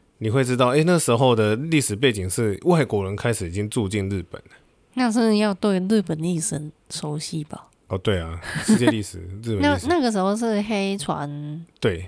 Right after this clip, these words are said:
Speaker 2: 进驻。
Speaker 1: 对，对，对，已经来了，然后外国人其实已经很正常的都已经在日本，住在日本来，来往日本这样子。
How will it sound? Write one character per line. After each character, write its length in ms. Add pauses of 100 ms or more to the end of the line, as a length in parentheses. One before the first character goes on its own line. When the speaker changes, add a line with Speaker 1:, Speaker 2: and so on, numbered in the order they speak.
Speaker 2:
进 260
驻。 340 (140)
Speaker 1:
对， 140
对， 160
对， 220
已 40
经 380
来 180
了， 120
然 120
后 280 (420)
外 160
国 160
人 100
其 140
实 100
已 60
经 240
很 180
正 220
常 160
的 80
都 160
已 20
经 120
在 160
日 160
本， 240 (120)
住 140
在 160
日 160
本 160
来， 160
来 220
往 180
日 140
本 240
这 100
样 80
子。 100